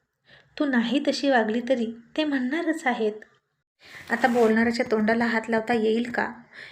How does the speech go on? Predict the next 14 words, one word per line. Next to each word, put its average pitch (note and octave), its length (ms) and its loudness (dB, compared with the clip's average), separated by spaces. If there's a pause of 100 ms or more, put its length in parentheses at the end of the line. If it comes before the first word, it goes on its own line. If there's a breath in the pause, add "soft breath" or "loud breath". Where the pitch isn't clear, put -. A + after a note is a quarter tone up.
(160 loud breath)
मंजू A3+ 280 6
म्हणाली, A#3 320 4
"ते B3+ 140 0
तुम्हाला A3 400 2
जमेल, G#3 320 0
मला G#3 220 0
नाही D4+ 160 0
जमणार, A#3+ 340 -2 (320 loud breath)
कारण A#3 200 6
हे A#3 160 8
सगळे A3+ 340 4
तुमच्या A#3 320 0
घरातले A3+ 420 0
आहेत. G#3 320 -2